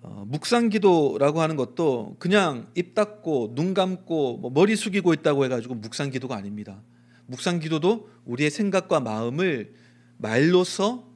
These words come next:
어, 표현하는 거죠. 이게 정리해가지고 그것을 하나님께 이제 알-, 아뢰는 겁니다.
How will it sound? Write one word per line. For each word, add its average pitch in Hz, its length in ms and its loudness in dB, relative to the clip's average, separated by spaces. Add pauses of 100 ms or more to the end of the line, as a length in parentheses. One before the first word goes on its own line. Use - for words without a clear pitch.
(240)
어, - 360 -18 (320)
표현하는 185 460 -4
거죠. 107 360 -8
이게 120 100 -6
정리해가지고 139 1000 0 (260)
그것을 202 600 2
하나님께 170 720 -2
이제 113 200 -4
알-, - 300 -2 (220)
아뢰는 131 400 0
겁니다. 95 340 -6